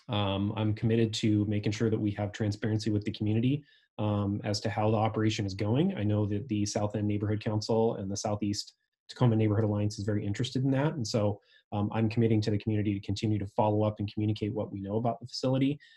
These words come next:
how things are going. And I know Trent, um, has committed to, uh, you know, making sure that we're checking the assumptions that we put in place when we opened it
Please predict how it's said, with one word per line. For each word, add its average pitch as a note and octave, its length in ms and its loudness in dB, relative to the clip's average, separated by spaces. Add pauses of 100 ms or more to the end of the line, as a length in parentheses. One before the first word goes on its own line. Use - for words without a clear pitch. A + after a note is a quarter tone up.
how G#2+ 140 0
things G#2+ 220 2
are G#2 60 -2
going. A#2 400 4
And A2+ 80 4
I G#2 60 4
know G#2 160 2
Trent, A2+ 360 -2 (180)
um, G#2 220 0
has G#2 180 -2
committed G#2+ 440 0
to, G#2 380 0 (360)
uh, G#2 360 -4
you - 80 -2
know, G#2+ 200 -2 (280)
making B2+ 320 4
sure C#3+ 200 6
that C3 240 2
we're B2+ 460 4 (360)
checking C3+ 440 4
the C3+ 200 4
assumptions C3+ 540 2
that C#3 100 0
we A#2+ 120 4
put B2+ 180 2
in A#2+ 100 4
place B2 300 2
when A#2 140 2
we G#2+ 120 2
opened C3+ 300 2
it E3 180 4